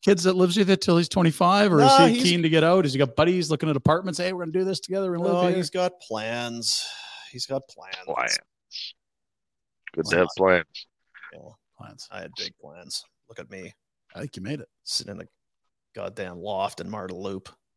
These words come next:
Speaker 1: Aside from some bad eyes and
Speaker 2: <laughs>
Speaker 1: dealing with a couple
Speaker 2: It's
Speaker 1: assholes,
Speaker 2: really
Speaker 1: you've done
Speaker 2: worked
Speaker 1: great.
Speaker 2: out. It really worked out, kid. Solid choices. Damn it. Uh, so when are you back? Next week? Are you coming back?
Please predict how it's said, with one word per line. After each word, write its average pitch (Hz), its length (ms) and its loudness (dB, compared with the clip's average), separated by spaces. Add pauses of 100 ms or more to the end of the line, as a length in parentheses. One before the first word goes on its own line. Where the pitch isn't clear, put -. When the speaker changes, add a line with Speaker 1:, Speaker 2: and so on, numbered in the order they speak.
(240)
Speaker 1:
Aside 110 240 0
from 104 220 -4
some 101 340 -6
bad 117 240 -2
eyes 127 400 4
and 110 180 -4 (160)
Speaker 2:
<laughs> - 140 -20
Speaker 1:
dealing 123 220 -2
with 113 160 -2
a 110 40 -4
couple 120 300 -4
Speaker 2:
It's 139 80 4
Speaker 1:
assholes, 135 280 4
Speaker 2:
really 139 240 8
Speaker 1:
you've 139 100 4
done 135 180 4
Speaker 2:
worked - 40 -6
Speaker 1:
great. 131 340 4 (520)
Speaker 2:
out. - 80 -12 (540)
It 117 80 -14
really 117 300 0
worked 131 260 2
out, 127 240 2
kid. 107 300 -6 (580)
Solid 127 540 -2
choices. 107 720 -6 (640)
Damn 50 240 -16
it. - 140 -16 (1080)
Uh, 135 1080 8 (1800)
so - 200 -4
when 139 100 -4
are 147 40 -4
you 143 100 -4
back? 135 320 -4
Next 120 240 -8
week? 131 200 -8
Are 143 40 -4
you 117 80 -8
coming 135 200 -8
back? 151 220 -6